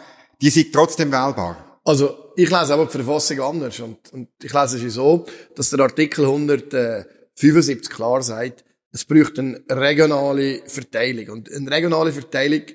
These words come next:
Speaker 2: soll insbesondere Minderheiten davor schützen, dass sie, äh,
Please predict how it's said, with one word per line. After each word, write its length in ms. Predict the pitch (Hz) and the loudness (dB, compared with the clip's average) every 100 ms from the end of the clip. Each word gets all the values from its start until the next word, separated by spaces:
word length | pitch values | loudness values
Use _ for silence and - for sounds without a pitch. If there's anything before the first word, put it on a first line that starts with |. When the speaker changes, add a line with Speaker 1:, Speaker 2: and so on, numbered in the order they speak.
| _ _ _ _ | _ _ _ _
Speaker 2:
soll 280 | - 139 135 | 0 2 2
insbesondere 760 | 175 196 185 131 143 147 147 131 - _ | 2 0 -2 -2 -2 -2 -6 -8 -12 _
Minderheiten 640 | - 147 156 147 143 139 135 | 0 2 4 4 2 0 -6
davor 340 | 127 110 131 | -8 -8 -6
schützen, 480 | - 131 135 - 123 _ _ _ | -4 -6 -4 -6 -6 _ _ _
dass 180 | 135 117 | -6 -2
sie, 180 | - 117 | -2 -2
äh, 160 | 110 | -6